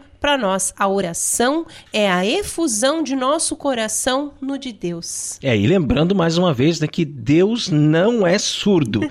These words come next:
Speaker 2: <laughs> né? Não precisa ficar gritando. Não é na força de grito
Speaker 1: É.
Speaker 2: que você vai ser ouvido, né?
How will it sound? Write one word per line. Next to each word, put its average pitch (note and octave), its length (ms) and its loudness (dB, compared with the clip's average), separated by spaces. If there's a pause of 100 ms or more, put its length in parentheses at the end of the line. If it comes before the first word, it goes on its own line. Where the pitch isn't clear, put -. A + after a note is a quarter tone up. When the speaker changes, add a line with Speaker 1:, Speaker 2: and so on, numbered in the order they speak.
(180)
Speaker 2:
<laughs> - 260 -16
né? A#3 200 2 (160)
Não F3 420 4
precisa A3 380 2
ficar F#3+ 260 0
gritando. F#3+ 640 0 (180)
Não E3 200 2
é A3 80 4
na C4+ 160 2
força G#3 640 2
de C#3 160 0
grito C#3 540 0
Speaker 1:
É. - 40 -2
Speaker 2:
que D3 140 -2
você D#3+ 240 0
vai E3 200 2
ser F3+ 200 2
ouvido, C3+ 540 0 (440)
né? D3 300 0